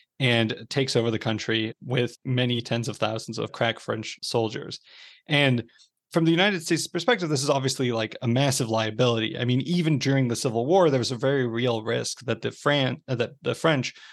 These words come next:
who were sympathetic to the South during the Civil War, would link up with c-, Confederate forces at the Rio Grande and, uh, essentially give them aid and resources to continue fighting their, uh, war against the North. And so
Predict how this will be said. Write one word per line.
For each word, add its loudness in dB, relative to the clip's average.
who 2
were 6
sympathetic 2
to -6
the -4
South 0
during -2
the -10
Civil 0
War, 6
would 2
link 2
up 4
with -4
c-, -10
Confederate 2
forces -2
at -4
the -2
Rio 0
Grande 0
and, -2
uh, 2
essentially 0
give 0
them 0
aid 2
and -4
resources -2
to -6
continue -6
fighting -2
their, -2
uh, 0
war 2
against -4
the 0
North. 0
And 0
so 4